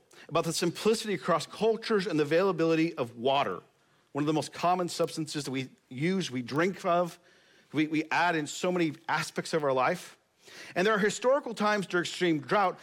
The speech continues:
that baptisms were done with way less water than we have here today. In fact, many churches will baptize historically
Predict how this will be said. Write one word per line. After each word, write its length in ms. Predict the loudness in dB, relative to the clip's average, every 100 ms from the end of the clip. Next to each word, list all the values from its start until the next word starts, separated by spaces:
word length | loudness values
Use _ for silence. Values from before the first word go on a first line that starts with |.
| -14 -4
that 180 | -2 0
baptisms 520 | 0 0 -2 -2 -2
were 180 | -2 0
done 240 | 2 2
with 180 | 0 -2
way 220 | 0 2
less 240 | 2 2
water 220 | 2 2 2
than 100 | 0
we 100 | 0
have 220 | 0 0
here 120 | -4
today. 340 | -2 -2 -2 -4 _ _ _ -20 -8 -2
In 100 | 2
fact, 280 | 2 0 -8 -10
many 200 | 0 0
churches 420 | 0 -2 -2 -2 0
will 120 | 2
baptize 640 | 2 2 0 2 2 2
historically 800 | -2 -6 -4 0 0 0 0 0